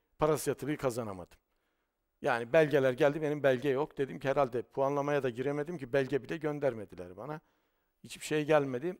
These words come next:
Bir hafta böyle köşe kenara ağladım. Hiç unutmam. Duruyorum bir yerde, yaş akıyor. Neden? Düşünüyorum. Yani kardeşlerimin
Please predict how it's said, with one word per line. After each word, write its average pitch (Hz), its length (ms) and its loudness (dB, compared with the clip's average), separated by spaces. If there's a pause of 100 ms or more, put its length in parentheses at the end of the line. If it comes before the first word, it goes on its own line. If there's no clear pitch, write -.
(200)
Bir 180 120 2
hafta 180 280 4
böyle 170 180 0
köşe 175 300 -4
kenara 165 280 4
ağladım. 139 460 4 (880)
Hiç 165 140 -12
unutmam. 135 440 -4 (760)
Duruyorum 190 420 4
bir 170 40 2
yerde, 175 320 4 (460)
yaş 175 340 4
akıyor. 101 380 -6 (680)
Neden? 175 440 2 (100)
Düşünüyorum. 180 640 -4 (120)
Yani 127 160 -2
kardeşlerimin 160 840 -2